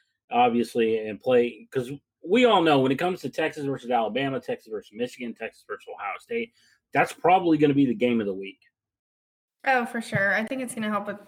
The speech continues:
Speaker 2: uh, recruiting a lot, and definitely also as well in the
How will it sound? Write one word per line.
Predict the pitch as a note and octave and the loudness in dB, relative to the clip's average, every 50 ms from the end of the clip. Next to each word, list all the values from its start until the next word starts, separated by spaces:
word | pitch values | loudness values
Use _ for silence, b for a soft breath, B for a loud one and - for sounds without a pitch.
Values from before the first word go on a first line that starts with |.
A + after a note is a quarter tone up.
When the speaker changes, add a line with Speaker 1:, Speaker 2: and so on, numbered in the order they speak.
| - | -8
Speaker 2:
uh, | G3+ G3+ G3 | -6 -4 -4
recruiting | F#3+ G3 F#3+ G3 - - A#3 A3 G#3 G#3+ G#3 G3+ | -4 -6 -8 -10 -8 -6 -4 -4 -2 -4 -4 -6
a | F#3+ F#3+ F#3 | -6 -6 -6
lot, | F#3 F#3 G3 G3+ G3 F#3 F3+ F3+ G#3+ G#3+ | -4 -2 -2 0 0 0 -2 -2 -4 -4
and | G#3+ G#3+ G#3+ | -2 0 2
definitely | A3+ B3 - F#4 G#4 G#4+ A4 F#4 C#4+ - | 2 2 0 -2 -4 -4 -2 -2 0 2
also | - B3 B3+ - - - - D4 | 2 2 2 2 0 -2 0 0
as | C4+ B3+ - | 0 0 0
well | A3 A3 A3+ A#3+ C4 A#3+ | 0 0 2 2 0 0
in | A3+ G#3+ G#3 | -2 0 0
the | G#3 G3+ G3 G3 F#3+ G3 B | 0 0 0 0 -2 -4 B